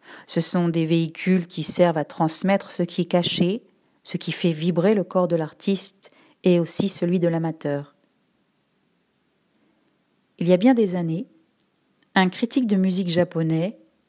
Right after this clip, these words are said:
Kanetsune, a fait une expérience qui a provoqué un gros scandale. Il a demandé au pianiste d'appuyer sur le clavier et il a enregistré le son. Ensuite,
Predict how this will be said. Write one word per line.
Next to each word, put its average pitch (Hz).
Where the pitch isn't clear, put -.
Kanetsune, 180
a 190
fait 226
une 220
expérience 240
qui -
a 214
provoqué 196
un 190
gros 170
scandale. 165
Il 175
a 180
demandé 175
au 170
pianiste 175
d'appuyer 165
sur 165
le 160
clavier 160
et 185
il 180
a 180
enregistré 180
le 180
son. -
Ensuite, -